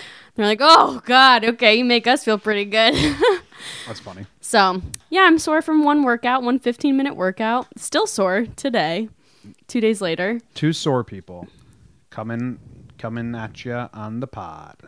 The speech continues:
Speaker 1: That's just, I think that's the in, the real indication of spring from the standpoint of a lazy person is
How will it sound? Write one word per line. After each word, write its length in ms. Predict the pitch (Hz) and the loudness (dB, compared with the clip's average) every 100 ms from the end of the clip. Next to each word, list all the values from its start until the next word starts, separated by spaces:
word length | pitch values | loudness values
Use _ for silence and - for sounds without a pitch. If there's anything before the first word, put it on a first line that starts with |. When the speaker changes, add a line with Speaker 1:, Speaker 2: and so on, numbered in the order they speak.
| _ _ _ _ _ _ _ | _ _ _ _ _ _ _
Speaker 1:
That's 240 | 262 - | -8 -6
just, 280 | 311 262 - _ - | -8 -8 -14 _ -8
I 100 | 262 | -4
think 200 | 294 269 | -4 -2
that's 280 | 262 262 - | -4 -4 -10
the 360 | 240 226 220 - | -6 -4 -6 -6
in, 280 | 233 226 - _ | -6 -6 -10 _
the 140 | 240 | -6
real 280 | 226 269 294 | -4 0 0
indication 580 | 233 226 202 220 196 196 | 0 -4 -6 -6 -6 -8
of 80 | 190 | -10
spring 480 | - - 196 190 190 | -14 -10 -6 -6 -6
from 420 | 196 180 180 170 _ _ _ _ _ | -8 -8 -8 -12 _ _ _ _ _
the 100 | 202 - | -18 -16
standpoint 520 | - 233 208 208 208 190 | -10 -6 -6 -4 -6 -6
of 80 | |
a 60 | 180 | -6
lazy 360 | 180 196 190 185 | -4 -4 -6 -8
person 760 | 175 160 - 160 160 185 - _ _ _ _ _ - | -8 -8 -8 -8 -8 -10 -14 _ _ _ _ _ -10
is 580 | 185 185 185 180 - | -6 -6 -6 -8 -12